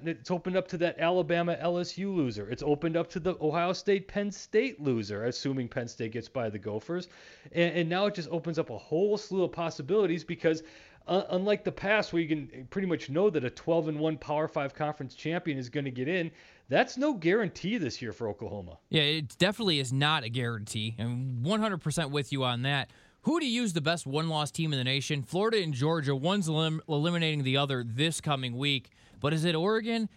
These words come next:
Speaker 2: Is it Oklahoma, who was just a top five team before disaster happened with them in Manhattan, Kansas?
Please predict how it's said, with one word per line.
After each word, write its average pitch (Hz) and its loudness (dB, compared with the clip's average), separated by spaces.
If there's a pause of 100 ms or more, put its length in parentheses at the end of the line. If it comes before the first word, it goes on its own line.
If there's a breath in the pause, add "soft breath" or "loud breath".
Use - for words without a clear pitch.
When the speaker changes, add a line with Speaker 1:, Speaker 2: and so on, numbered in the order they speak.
(100)
Speaker 2:
Is 151 2
it 165 4
Oklahoma, 180 2
who 165 2
was 147 0
just 160 -2
a 151 -2
top 156 2
five 147 0
team 160 0
before 143 -2
disaster 131 0
happened 139 -2
with 127 -4
them 135 0 (160)
in 151 0
Manhattan, 147 0
Kansas? 147 -2